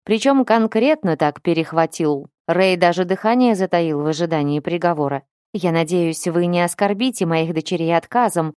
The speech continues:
и не откажетесь станцевать с ними по одному танцу этим вечером?"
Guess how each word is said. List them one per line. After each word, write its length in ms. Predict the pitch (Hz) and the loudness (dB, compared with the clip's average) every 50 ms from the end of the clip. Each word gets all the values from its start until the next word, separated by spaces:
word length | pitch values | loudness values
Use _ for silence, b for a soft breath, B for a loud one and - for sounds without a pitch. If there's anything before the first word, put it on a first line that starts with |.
| _ _ - | _ _ 0
и 80 | 269 | 2
не 120 | 254 262 254 | 4 4 4
откажетесь 840 | 247 247 - - 262 277 320 302 330 - - 233 208 - - - - _ | 4 2 0 0 2 2 2 2 0 0 0 0 -2 -2 -4 -8 -14 _
станцевать 640 | - - - 294 269 254 - 247 196 170 151 147 - | -6 -2 0 0 2 2 0 2 2 2 2 2 0
с 100 | - - | -2 -2
ними 340 | 190 185 185 180 185 185 180 | -2 0 0 0 0 -2 0
по 180 | - 190 190 | 2 2 2
одному 340 | 190 180 196 196 196 196 190 | 2 0 0 0 0 0 -2
танцу 440 | 185 - 262 226 185 151 - - 175 | 0 0 0 0 0 -2 -2 -2 0
этим 340 | 160 160 156 - 196 190 190 | 0 0 0 -2 -4 -2 0
вечером?" 520 | 190 175 165 - - 180 170 175 185 190 | 0 -2 -2 0 -2 -2 -2 -2 -4 -6